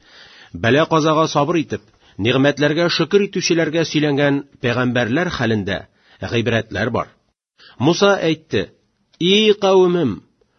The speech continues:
Аллаһының сезгә биргән нигъмәтләрен хәтерләгез. Аллаһ сезне Фиргавын кавеменнән коткарды.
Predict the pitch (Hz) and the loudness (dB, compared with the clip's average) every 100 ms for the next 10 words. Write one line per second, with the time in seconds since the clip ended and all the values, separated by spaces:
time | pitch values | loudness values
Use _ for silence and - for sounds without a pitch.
0 | _ - 131 156 160 180 190 190 190 160 | _ 0 4 4 4 4 2 2 -2 2
1 | 196 190 196 185 202 196 190 185 190 180 | 4 4 4 4 4 4 4 0 0 -2
2 | 185 180 - 170 185 170 170 175 165 123 | 0 -2 0 -2 0 -2 -2 0 0 -2
3 | - - _ _ - - 135 156 151 170 | -2 -8 _ _ -20 -6 0 4 4 2
4 | - 175 165 185 - 185 165 175 165 214 | 0 -4 -2 -2 4 4 4 4 4 2
5 | 208 208 214 214 208 214 202 202 202 190 | 2 4 6 6 4 2 0 -2 -2 0
6 | 190 165 143 98 | 0 2 0 0